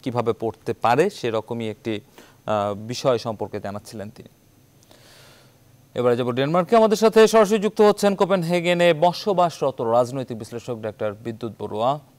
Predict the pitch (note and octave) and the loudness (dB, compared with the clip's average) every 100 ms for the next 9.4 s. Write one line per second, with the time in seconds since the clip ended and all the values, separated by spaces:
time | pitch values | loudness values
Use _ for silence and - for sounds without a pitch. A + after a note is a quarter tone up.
0 | A#2+ A#2 G#2+ A#2+ C3 E3 F#3+ F3 F3+ F#3+ | -6 -4 -4 -10 -4 2 2 2 0 0
1 | F#3 F#3+ A#3+ G3+ G#3 D#3 C3 F#3 G#3+ A3+ | 0 2 4 6 4 4 4 4 6 4
2 | G#3+ A#3 A3+ G#3+ - _ - - - - | 4 6 6 4 -4 _ -20 -20 -20 -16
3 | - D#3+ E3+ E3+ E3+ E3 E3+ F3+ F3+ F3 | 4 8 8 8 6 4 2 6 6 6
4 | E3 D#3+ D#3+ - C3+ C#3+ - B2 C3 B2+ | 2 2 0 0 2 2 2 0 0 -2
5 | A#2 F3 F3+ D#3 D#3 C3 C#3+ D#3+ C#3+ C#3 | 0 0 0 0 0 4 4 4 0 -2
6 | C3 - C3 B2 B2+ B2 - A2+ A2 - | -4 -4 0 0 0 -4 -4 -4 -4 -6
7 | A#2 - - - A#2 A2+ A2+ G2+ A2+ A2 | -8 -12 -16 -6 0 2 2 -2 -6 -6
8 | G#2 _ - - - - D3 D#3 D#3 D3+ | -8 _ -20 -20 -18 -6 0 4 6 4
9 | - C#3 - F#3+ | 0 -2 2 0